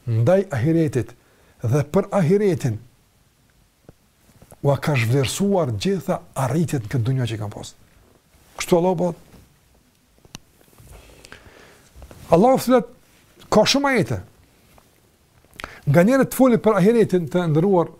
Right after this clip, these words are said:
vëllezër dhe motra, ë, tek disa njerëz është shënuar një kompleks. Sikurse të jetë kjo një, një,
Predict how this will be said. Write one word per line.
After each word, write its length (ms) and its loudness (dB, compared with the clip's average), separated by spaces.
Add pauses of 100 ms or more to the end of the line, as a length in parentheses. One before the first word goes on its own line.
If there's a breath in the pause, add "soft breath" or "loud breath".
vëllezër 240 0
dhe 100 0
motra, 280 0 (760 soft breath)
ë, 120 0 (480)
tek 160 4
disa 260 2
njerëz 320 0
është 180 0
shënuar 300 0
një 180 0
kompleks. 600 -2 (1000 loud breath)
Sikurse 380 0
të 160 0
jetë 160 0
kjo 160 4
një, 220 2 (440 loud breath)
një, 200 4